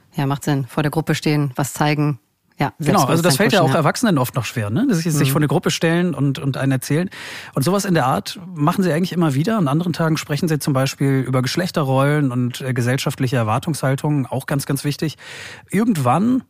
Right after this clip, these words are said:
Speaker 2: so ist zumindest die Hoffnung, ist es für die Mädchen dann völlig normal, auch mal ein Fragezeichen hinter, hinter manche Sachen zu setzen und Dinge einfach zu hinterfragen.
Speaker 1: Mhm.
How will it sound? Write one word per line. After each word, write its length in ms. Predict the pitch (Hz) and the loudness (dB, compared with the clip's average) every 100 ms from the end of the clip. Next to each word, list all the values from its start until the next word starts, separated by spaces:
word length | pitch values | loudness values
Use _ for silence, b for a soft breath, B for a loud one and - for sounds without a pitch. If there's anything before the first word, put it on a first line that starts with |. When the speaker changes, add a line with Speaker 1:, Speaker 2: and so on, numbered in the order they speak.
| - | -8
Speaker 2:
so 120 | 131 | -6
ist 120 | 117 | -2
zumindest 320 | - 135 135 | 0 2 2
die 100 | 127 | -2
Hoffnung, 500 | 104 120 196 240 269 226 - | -4 -2 -2 0 -2 -4 -6
ist 160 | 165 180 | -6 -4
es 80 | |
für 100 | - | -2
die 120 | 160 135 | 0 2
Mädchen 360 | 131 - 151 | 0 0 0
dann 320 | 127 127 127 - | 2 2 0 -2
völlig 320 | - 147 131 | -6 -2 -2
normal, 540 | 151 113 101 117 147 135 | 0 0 0 0 0 -2
auch 140 | 139 | -4
mal 200 | 135 127 | 0 0
ein 120 | 123 127 | -2 -4
Fragezeichen 600 | - 110 160 - 127 120 | -2 -2 -2 -2 -2 -2
hinter, 440 | 120 123 117 117 | -2 0 -2 -4
hinter 240 | - 135 113 | -6 -4 -2
manche 240 | 113 131 | -2 -2
Sachen 240 | 117 107 | -2 -4
zu 80 | 127 | -4
setzen 280 | 113 117 - | -4 -4 -4
und 120 | 135 | -4
Dinge 200 | 131 123 | -2 -2
einfach 180 | 113 117 | -2 -4
zu 140 | 113 117 | -4 -4
hinterfragen. 540 | 110 117 135 107 | -4 -4 -4 -4
Speaker 1:
Mhm. 80 | 123 | -4